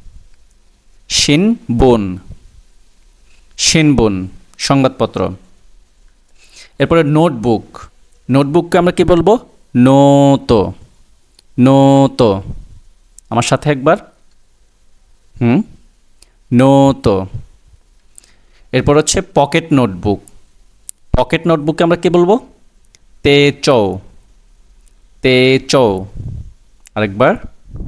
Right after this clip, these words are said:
হুম? তেচো। ওকে।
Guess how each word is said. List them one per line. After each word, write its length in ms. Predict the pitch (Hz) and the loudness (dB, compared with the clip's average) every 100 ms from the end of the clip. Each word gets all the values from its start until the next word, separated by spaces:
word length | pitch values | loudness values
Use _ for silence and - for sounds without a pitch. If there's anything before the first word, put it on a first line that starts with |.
| - - _ _ _ _ _ _ | -14 -18 _ _ _ _ _ _
হুম? 280 | 107 113 208 - _ _ _ _ _ _ _ _ _ _ _ _ _ | -4 -2 -4 -6 _ _ _ _ _ _ _ _ _ _ _ _ _
তেচো। 760 | 123 127 196 - - 117 90 90 - - - _ _ _ - _ | 2 2 2 0 0 2 0 -4 -14 -18 -20 _ _ _ -20 _
ওকে। 340 | 117 - 117 | -10 -4 -4